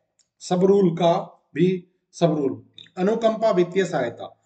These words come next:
दो तरह की अनुकंपा होती है, एक तो वित्तीय सहायता होती है, एक होती है नियुक्ति। वित्तीय सहायता पैसा मिलता है,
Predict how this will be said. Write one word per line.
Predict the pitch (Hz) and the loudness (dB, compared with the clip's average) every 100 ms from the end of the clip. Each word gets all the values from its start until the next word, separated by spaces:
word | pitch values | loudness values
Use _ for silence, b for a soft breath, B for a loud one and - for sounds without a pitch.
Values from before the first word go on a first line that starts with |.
| _ _ 147 | _ _ -2
दो | 247 | 0
तरह | 269 247 233 | 2 0 -2
की | 233 | -4
अनुकंपा | 226 220 208 196 | -6 -6 -4 -2
होती | 202 160 175 | 0 -2 -2
है, | 202 214 | -4 -6
एक | 190 | -6
तो | 190 | -4
वित्तीय | 175 175 196 | -4 -4 -4
सहायता | 196 190 185 | -2 -2 -2
होती | 196 214 | -4 -4
है, | 208 | -4
एक | 170 | -4
होती | 165 208 | -4 -4
है | |
नियुक्ति। | 190 185 170 165 | 0 0 -2 -4
वित्तीय | 180 180 208 | -6 -6 -6
सहायता | 202 190 220 | -4 -4 -6
पैसा | 214 170 165 185 | -4 -4 -2 -4
मिलता | 190 185 202 | -4 -2 -2
है, | 208 | -2